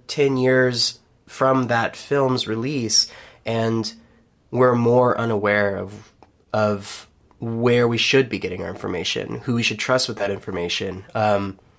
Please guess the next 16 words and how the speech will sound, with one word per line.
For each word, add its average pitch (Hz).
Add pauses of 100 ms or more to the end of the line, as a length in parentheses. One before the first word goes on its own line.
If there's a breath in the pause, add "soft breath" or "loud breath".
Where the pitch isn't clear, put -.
(120)
so -
yeah, 120
absolutely. 117
Like, 104 (260 loud breath)
maybe 123
it 113
was 107
realistic 117
to 113
think 135
about 110 (840 loud breath)
for 131
the 110
time, 107 (300)
but 113
now 113